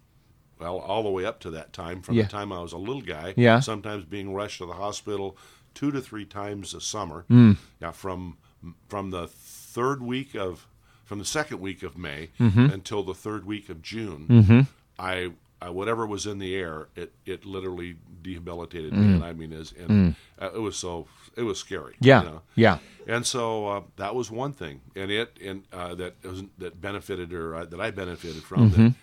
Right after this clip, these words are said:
Speaker 1: cleared up also. So I
Speaker 2: Hmm.
Speaker 1: had these things that happened to me, rather, rather dramatic.
Speaker 2: Right.
Speaker 1: So I said, you know, I had, I was in, uh,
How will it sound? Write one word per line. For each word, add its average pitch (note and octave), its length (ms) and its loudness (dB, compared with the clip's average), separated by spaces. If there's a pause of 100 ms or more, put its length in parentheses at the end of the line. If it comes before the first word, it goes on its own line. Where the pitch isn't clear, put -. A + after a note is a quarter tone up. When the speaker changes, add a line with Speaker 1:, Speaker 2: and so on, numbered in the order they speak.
(120)
Speaker 1:
cleared F#2+ 320 -6
up F#2+ 160 -10
also. G#2 380 -10 (160)
So A3 180 8
I A#3 60 8
Speaker 2:
Hmm. E3 80 8
Speaker 1:
had B2+ 100 4
these A2 240 -6
things A#2 300 -6
that F#2 140 -12
happened A#2+ 380 -4
to F2 40 -8
me, E2+ 160 -10
rather, F#2+ 320 -8
rather F#2+ 260 -8
dramatic. F2+ 540 -8 (200)
Speaker 2:
Right. A2 300 4
Speaker 1:
So A#2 160 -4
I C3 80 -6
said, G2 320 -8 (360)
you G2+ 80 -10
know, G#2 100 -6
I A2 100 -2
had, G2+ 140 -6 (340)
I A2 100 -4
was A2+ 200 -2
in, C3 440 -6 (400)
uh, F#2+ 120 -8